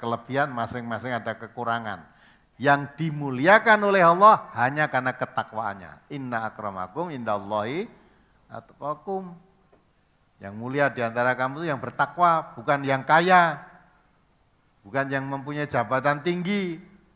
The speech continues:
Bukan rakyat, bukan pejabat, bukan. Pejabat butuh rakyat dan kamu dikatakan pejabat karena ada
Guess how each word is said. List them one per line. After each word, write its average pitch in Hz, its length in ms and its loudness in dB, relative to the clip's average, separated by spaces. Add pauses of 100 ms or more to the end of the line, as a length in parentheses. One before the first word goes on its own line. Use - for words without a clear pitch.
(280)
Bukan 156 280 2
rakyat, 196 600 6
bukan 156 240 2
pejabat, 190 640 4
bukan. 190 560 4 (560)
Pejabat 160 560 4
butuh 147 240 0
rakyat 143 720 4
dan 151 180 2
kamu 180 320 4
dikatakan 165 560 4
pejabat 165 480 2
karena 180 240 4
ada 165 180 2